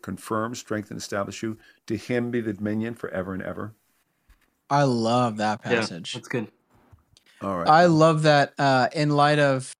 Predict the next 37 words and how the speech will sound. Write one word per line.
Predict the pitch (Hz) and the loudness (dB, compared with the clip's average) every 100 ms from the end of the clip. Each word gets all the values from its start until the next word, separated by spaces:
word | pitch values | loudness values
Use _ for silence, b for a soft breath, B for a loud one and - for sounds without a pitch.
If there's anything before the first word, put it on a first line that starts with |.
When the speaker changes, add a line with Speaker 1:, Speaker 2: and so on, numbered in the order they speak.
| - | -4
Speaker 2:
uh, | 131 127 120 113 - _ _ _ | -2 0 -2 -4 -8 _ _ _
I | 147 | 0
know | 160 165 | 4 4
you're | 160 | 6
not | 147 127 | 4 4
looking | 143 139 131 147 | 2 0 -2 -2
at | 131 120 | -2 0
last | 139 143 151 - | 2 4 4 0
week | 143 131 135 | -4 -4 -2
anymore | 131 127 123 | -4 -2 -2
because | 120 131 123 | -4 -6 -6
of | |
what | 123 120 | -6 -6
C | - 135 | -4 -4
J | 127 | -4
is | 123 | -4
gonna | 127 | -6
preach, | 117 139 131 123 - | -6 -4 -2 -4 -4
but | 127 110 - - | -2 -2 -6 -10
the | 143 139 | -2 2
idea | 135 135 135 139 131 | 2 2 0 0 0
that | 131 123 _ _ _ _ _ | 0 -4 _ _ _ _ _
the | - | 2
Lord | 156 147 151 156 | 4 6 4 4
stood | - - - 147 139 135 | -2 -6 -2 0 0 0
by | 110 117 135 | 0 2 0
him | 131 147 156 160 - _ - | 0 -2 -2 -4 -10 _ -6
when | 147 | -4
he | 135 | 0
went | 139 139 | 0 0
into | 131 139 | -2 -4
the | 123 | -6
jail | 123 117 120 | -6 -4 -4
cell. | 131 - 131 135 147 _ _ - | -6 -4 -2 -2 -4 _ _ -12
Speaker 1:
Yes. | 110 107 95 - - - | -6 -4 -4 -8 -10 -8
Speaker 2:
I | |
loved | 127 131 131 135 139 123 131 | -6 -4 0 2 2 2 -4